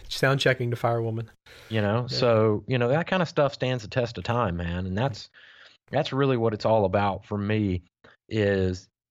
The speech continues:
Speaker 2: just, it doesn't have to be, I mean, if you wanna go out and listen to, uh, you know, Alan Holdsworth, that has its place, but man, there is just something about a good rock song that just does it for me, Chris.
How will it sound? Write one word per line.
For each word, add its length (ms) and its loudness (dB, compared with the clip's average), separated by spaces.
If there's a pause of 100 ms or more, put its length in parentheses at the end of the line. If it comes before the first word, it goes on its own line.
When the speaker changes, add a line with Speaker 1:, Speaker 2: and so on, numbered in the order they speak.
(140)
Speaker 2:
just, 180 -2 (340)
it 80 -6
doesn't 240 0
have 280 -2
to 80 -2
be, 280 0
I 60 -4
mean, 240 0
if 160 -6
you 100 -4
wanna 200 0
go 200 0
out 200 2
and 100 -2
listen 340 -2
to, 400 0 (960)
uh, 380 -6 (480)
you 120 0
know, 100 2
Alan 320 2
Holdsworth, 500 0
that 140 -2
has 160 0
its 160 -10
place, 400 -2
but 160 -10
man, 400 -2
there 240 2
is 80 0
just 420 -6
something 480 0
about 560 0
a 60 -2 (260)
good 460 2
rock 420 -2
song 560 -4
that 180 -2
just 300 -2
does 220 4
it 100 -4
for 100 -6
me, 160 0
Chris. 380 -6